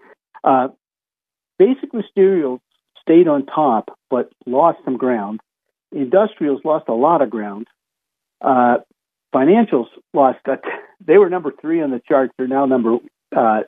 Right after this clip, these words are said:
six, okay? The problem with E T Fs is when they sell 'em, they sell all the, all the stocks in the E T F. So, you know, look, th-, for years they've had Visa and MasterCard as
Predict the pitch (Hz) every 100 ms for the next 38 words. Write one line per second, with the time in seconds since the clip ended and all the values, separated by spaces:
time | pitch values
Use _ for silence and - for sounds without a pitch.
0 | _ _ _ _ - 160 - _ _ _
1 | - 117 120 139 - _ - - - -
2 | _ _ _ _ - 202 226 269 254 180
3 | 202 - 180 175 165 - - 202 _ _
4 | _ _ _ _ - 135 143 - 240 247
5 | 139 80 _ _ _ _ _ _ _ _
6 | _ _ - 135 170 170 147 - _ -
7 | 165 202 180 _ - 156 185 185 160 156
8 | _ - 151 151 - 139 139 131 151 131
9 | - - 123 117 - _ _ _ _ _
10 | _ _ _ 180 147 151 151 - - 160
11 | - - 165 - 156 226 208 - 147 143
12 | 135 110 151 165 - 127 - 131 113 127
13 | 135 131 - 120 104